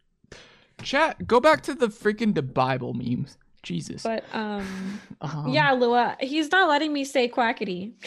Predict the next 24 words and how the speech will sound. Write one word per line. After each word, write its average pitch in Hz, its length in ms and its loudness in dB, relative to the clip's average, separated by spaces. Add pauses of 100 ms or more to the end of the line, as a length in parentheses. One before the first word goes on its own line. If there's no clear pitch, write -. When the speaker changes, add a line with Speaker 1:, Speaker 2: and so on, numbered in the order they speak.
(360)
Speaker 2:
<laughs> - 480 -20
Speaker 1:
I'm 151 80 -8
not 233 200 -8
letting 220 200 -6
you 220 100 -8
say 214 180 -8
quackity 196 380 -12
because 156 340 -10
that's 160 280 -10
what 175 280 -10 (260)
Nina 160 340 -10
said 135 280 -12
too, 170 160 -12
and 135 120 -10
then 139 120 -10
I 143 260 -12
made 139 260 -12
you - 120 -14
guys 135 200 -10
deflect 143 460 -16 (560)
that - 220 -14
because 131 320 -14
you 135 80 -14
can't 143 260 -14